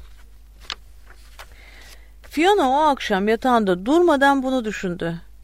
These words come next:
Grania ve Bridget Dunn nasıl oluyor da bu kadar özgüvenli olabiliyorlardı?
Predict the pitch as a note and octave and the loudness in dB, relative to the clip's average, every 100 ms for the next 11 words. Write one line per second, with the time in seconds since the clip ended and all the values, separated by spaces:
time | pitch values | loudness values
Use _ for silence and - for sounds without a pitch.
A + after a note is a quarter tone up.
0 | - - - G3 A#3+ D#4+ F#4 C#4+ G#3+ F#3+ | -20 -20 -16 -6 0 0 2 0 -2 -2
1 | B3 A3+ G#3+ - E3+ E3+ G3+ D4 - D4+ | -4 -4 -8 -8 -6 -4 -4 -4 0 0
2 | G#3+ E3 D3+ D3+ A3 E4 C#4+ G#3+ - G#3+ | 2 0 0 -6 -6 0 2 2 2 0
3 | G3+ F#3+ E3+ D#3+ G#3+ G#3 F#3+ F#3 F#3 E3 | 2 0 -2 0 -2 0 0 0 0 0
4 | D3+ C#3+ C3+ C#3 | 2 2 0 -6